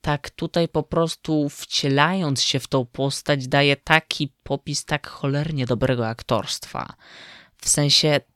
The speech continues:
to, jak Steve Carell wczuwa się, każdy jego gest, każda mimika, to też widać u innych bohaterów, do czego zaraz przejdę, ale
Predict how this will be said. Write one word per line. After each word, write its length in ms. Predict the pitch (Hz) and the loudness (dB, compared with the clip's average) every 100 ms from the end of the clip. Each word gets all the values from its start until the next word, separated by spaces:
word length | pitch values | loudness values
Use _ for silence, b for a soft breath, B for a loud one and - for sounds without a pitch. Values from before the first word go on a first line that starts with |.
| - | -2
to, 260 | 165 165 | 4 4
jak 460 | 165 147 151 - - _ _ _ _ - | 6 6 4 2 -14 _ _ _ _ -14
Steve 360 | - - - 151 | -12 -6 -4 -2
Carell 380 | - 160 156 147 | 2 6 6 4
wczuwa 720 | - - - - 165 147 131 | -2 -16 -14 -2 0 4 4
się, 260 | 120 - 117 - | 4 0 -2 0
każdy 340 | 151 156 170 | 0 0 2
jego 260 | 165 143 135 | 2 2 2
gest, 600 | - - 160 135 127 - | 4 6 6 6 2 -6
każda 320 | - 143 156 | -6 -2 0
mimika, 460 | 147 143 139 - 135 | 0 0 -2 -2 -2
to 120 | - | 0
też 140 | 170 | 0
widać 300 | 165 165 156 | 4 4 2
u 40 | 175 | 0
innych 220 | 190 127 | -2 -4
bohaterów, 460 | 117 127 123 123 | -4 -2 0 0
do 100 | 120 | -2
czego 220 | 123 131 131 | -2 0 0
zaraz 260 | 135 131 | 2 0
przejdę, 380 | - 165 127 117 | 0 0 2 0
ale 300 | 139 139 | 2 6